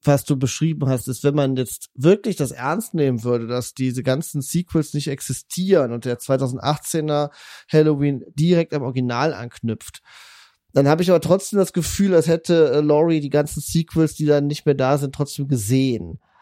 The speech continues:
Weil Michael Myers im Originalfilm hat ja wirklich zwei, drei Babysitter umgebracht, erstochen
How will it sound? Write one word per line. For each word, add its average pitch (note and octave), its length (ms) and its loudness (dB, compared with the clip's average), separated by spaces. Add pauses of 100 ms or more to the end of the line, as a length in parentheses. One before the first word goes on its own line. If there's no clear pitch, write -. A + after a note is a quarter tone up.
(220)
Weil D3 540 6 (560)
Michael F#3 420 4
Myers D3+ 480 2
im C#3+ 140 -8
Originalfilm C#3 840 0 (200)
hat D3+ 280 0
ja C#3+ 120 4
wirklich D3 360 -2
zwei, C#3+ 300 2
drei C#3 220 0
Babysitter D3 640 -2
umgebracht, C3 720 -2 (580)
erstochen D3+ 880 2